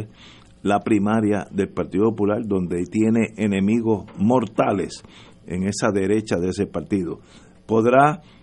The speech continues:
sobreponerse a la derecha de ese Partido Popular, que es una derecha extrema? No sé, espero que sí, yo creo, yo la conozco, tiene méritos, eh, ella como persona, podría ser gobernador de Puerto Rico,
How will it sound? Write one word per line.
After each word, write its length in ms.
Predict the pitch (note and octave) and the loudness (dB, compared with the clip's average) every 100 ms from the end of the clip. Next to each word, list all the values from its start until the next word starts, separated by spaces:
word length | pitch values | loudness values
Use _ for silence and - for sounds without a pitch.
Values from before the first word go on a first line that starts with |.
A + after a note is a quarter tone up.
| - - - - - - - - - | -20 -20 -20 -20 -20 -20 -20 -20 -18
sobreponerse 880 | - D3 B2 A#2+ A2+ A#2+ D3 D3 C#3+ | 0 4 4 2 2 0 0 0 0
a 60 | |
la 120 | A2+ G#2 | 0 0
derecha 400 | G#2+ B2+ - A#2+ | 0 0 0 -2
de 60 | |
ese 180 | B2+ B2 | 0 -4
Partido 400 | - G2+ A2+ A#2 | -4 -4 -2 -2
Popular, 380 | A#2 A2 A#2 C#3+ | -2 -2 -2 0
que 80 | G2+ | 2
es 80 | |
una 140 | A2 A2+ | 2 4
derecha 420 | G#2+ A2+ B2 - A2+ | 2 2 0 0 0
extrema? 640 | G#2 - C3+ C3 G2 D#2+ - - - - - - - - - - | -2 4 6 6 4 0 -10 -20 -20 -20 -20 -20 -20 -20 -12 -4
No 100 | G2+ | -4
sé, 260 | - E2+ - - - - - | -2 -4 -6 -18 -20 -20 -18
espero 380 | - F#2 F2+ | -4 -2 -2
que 100 | - G2 | -2 -2
sí, 240 | C#3 C3+ - - | 0 0 -2 -6
yo 140 | D#2+ | -4
creo, 240 | F2 F2+ - | -2 -4 -4
yo 140 | E2+ | -6
la 100 | E2+ | -4
conozco, 400 | F#2 G#2 A#2 A2+ | -2 0 -2 -6
tiene 340 | G2+ F2+ E2+ D2 - | -4 -4 -4 -6 -6
méritos, 540 | F2 G2 G2+ - F2+ - - - - - | -2 -2 -2 -4 -6 -8 -20 -20 -20 -12
eh, 120 | - - - - - | -12 -12 -20 -20 -14
ella 340 | - G2 G2+ G2 | -2 0 0 -2
como 280 | F2+ F2 F2 | -2 -4 -6
persona, 460 | - - C#3+ C#3 - - - - - - - | -6 -2 0 -2 -6 -16 -20 -20 -20 -16 -4
podría 300 | F2+ F#2+ G2 | 0 0 0
ser 160 | A#2 | 0
gobernador 400 | G2 G#2 G2 G2 | 2 2 2 0
de 80 | G2+ | 0
Puerto 280 | F#2+ F#2+ F#2 | -2 -2 0
Rico, 400 | G2+ C#3 C3 B2+ | 2 2 2 -2